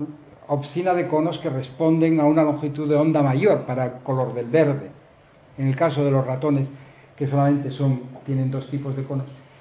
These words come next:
pues la asociación de la periferina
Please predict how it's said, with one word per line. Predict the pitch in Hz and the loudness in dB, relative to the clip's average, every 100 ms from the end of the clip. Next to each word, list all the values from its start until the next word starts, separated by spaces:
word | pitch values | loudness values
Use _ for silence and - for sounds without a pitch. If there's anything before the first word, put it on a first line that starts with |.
| - | -6
pues | 156 143 | -2 0
la | 147 | 2
asociación | 143 156 139 151 139 220 220 170 160 - - _ - | 0 -4 -4 -4 -2 2 2 2 -4 -12 -20 _ -10
de | 135 139 | 0 2
la | 131 127 | 2 2
periferina | 131 131 - 135 196 139 | -2 -2 0 2 4 2